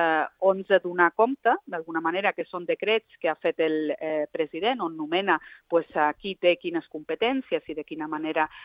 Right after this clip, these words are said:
es duran, eh, endavant. I, d'altra banda, tenim una part, eh, resolutiva, que són, eh, quatre propostes que varen ser. La primera de periodicitat dels plens, que a partir d'ara seran, eh, els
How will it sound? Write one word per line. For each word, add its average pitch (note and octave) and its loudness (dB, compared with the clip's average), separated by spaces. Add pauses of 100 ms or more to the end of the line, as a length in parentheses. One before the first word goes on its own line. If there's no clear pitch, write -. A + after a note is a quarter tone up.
es E3 -6
duran, D3+ -2
eh, D3+ -4
endavant. F#3+ 0 (300)
I, C#4 2
d'altra A#3 4
banda, G#3+ 2
tenim F3+ -2 (100)
una E3+ -4
part, E3 2
eh, F#3+ 2
resolutiva, E3+ -2 (180)
que D#3+ -4
són, E3+ 0
eh, D3+ -2
quatre E3 2
propostes A#3 0
que F3 -4
varen D#3 -6
ser. C#4 2
La G3+ -2
primera E3+ 0
de D#3 -2 (200)
periodicitat E3+ 2
dels D#3+ -2
plens, C4 0
que - -8
a - -8
partir D#3 -4
d'ara D#3 2 (360)
seran, E3 4
eh, D3+ 0
els D#3+ 2